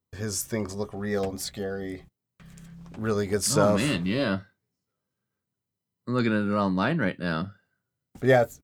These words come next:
Speaker 1: it's fun.
Speaker 2: Damn.
Speaker 1: It's fun to see that, yeah, and I like the, it looks like marker, right?
Speaker 2: Yeah, yeah, it does.
Speaker 1: That's cool.
Speaker 2: It's either a marker or, like, a digital, a digital mock-up.
Speaker 1: Right.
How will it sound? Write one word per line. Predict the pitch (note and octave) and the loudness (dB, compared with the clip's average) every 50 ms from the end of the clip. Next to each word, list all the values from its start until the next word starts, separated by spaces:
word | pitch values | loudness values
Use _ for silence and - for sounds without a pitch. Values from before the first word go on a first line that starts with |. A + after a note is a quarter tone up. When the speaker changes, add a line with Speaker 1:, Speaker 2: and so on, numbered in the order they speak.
| _ | _
Speaker 1:
it's | - C#3+ C3+ - | -4 -4 -2 2
fun. | - C#3 C3+ C#3+ C#3+ | 6 8 8 8 8
Speaker 2:
Damn. | C3+ | 6
Speaker 1:
It's | - G2 | 4 4
fun | - D3+ C#3+ | 4 4 4
to | C3+ B2+ | 4 2
see | - - C3 B2+ | 2 2 2 4
that, | B2 B2 A2 A2 G#2+ G#2 | 6 6 6 6 4 4
yeah, | A2+ A2 A2 A2 | 2 4 4 2
and | G#2 G#2+ | 2 0
I | A2 A2 | 0 2
like | G#2+ A#2 A2+ - - | 2 2 2 0 -2
the, | A#2 G#2 G#2 G2+ G2 - _ _ _ _ _ _ _ _ _ _ _ _ _ _ _ _ _ _ _ _ _ _ _ _ _ _ _ _ _ _ _ _ _ _ _ _ - | -2 -2 -2 -2 -4 -8 _ _ _ _ _ _ _ _ _ _ _ _ _ _ _ _ _ _ _ _ _ _ _ _ _ _ _ _ _ _ _ _ _ _ _ _ -4
it | |
looks | A2+ A#2+ C3 - | -2 -2 2 4
like | - C3 G#2+ | 4 2 4
marker, | G2+ A2+ B2+ B2+ - G#2 G2 F#2 F2+ F2+ | 6 6 6 6 4 0 -6 -6 -6 -4
right? | G#2+ G#2+ A2 A#2 B2 - _ _ _ _ _ _ _ _ _ _ _ _ _ _ _ _ _ _ _ _ _ _ _ _ _ _ _ | -2 0 0 0 -2 -4 _ _ _ _ _ _ _ _ _ _ _ _ _ _ _ _ _ _ _ _ _ _ _ _ _ _ _
Speaker 2:
Yeah, | - C3 F#3 A3+ G3+ C3 B2+ B2+ | 0 2 4 4 4 2 0 -2
yeah, | D3+ D#3+ E3 | -2 0 0
it | D3+ | 2
does. | F#3 G3 F3 B2+ - - - - - - - _ _ _ _ _ _ _ _ _ _ _ _ - | 2 2 2 2 0 -2 -4 -6 -8 -10 -16 _ _ _ _ _ _ _ _ _ _ _ _ -14
Speaker 1:
That's | G#2+ G2 - | -12 -12 -10
cool. | - - A#2+ A2+ A#2 G#2+ - _ _ | -8 -6 -6 -6 -6 -8 -12 _ _
Speaker 2:
It's | - B2 - D3 | -6 0 4 4
either | C#3+ C#3 C#3+ C3 | 6 6 6 6
a | A#2+ | 6
marker | A2+ A#2 A#2+ B2+ B2+ - B2 A2 G#2 | 6 6 4 4 4 4 4 6 6
or, | G#2 | 6
like, | G2+ G#2 G2+ - | 4 4 2 2
a | G2+ | 0
digital, | E2+ G#2 G2+ F#2 - F#2+ G2 F#2+ F#2 F2+ F2+ - - - - | 2 2 0 2 2 2 4 4 4 2 0 -2 -4 -6 -6
a | G#2+ | -4
digital | F#2+ G2 G2 F2+ - F#2+ F#2 F2+ | 0 0 0 0 0 -2 -2 -2
mock-up. | F2 F2+ F#2 F#2 F#2+ - F2+ F2 F2 - - _ _ | 0 0 0 0 -2 -2 -4 -4 -4 -6 -8 _ _
Speaker 1:
Right. | - G#2 A#2 A2 G#2+ G2 | -4 0 2 2 2 0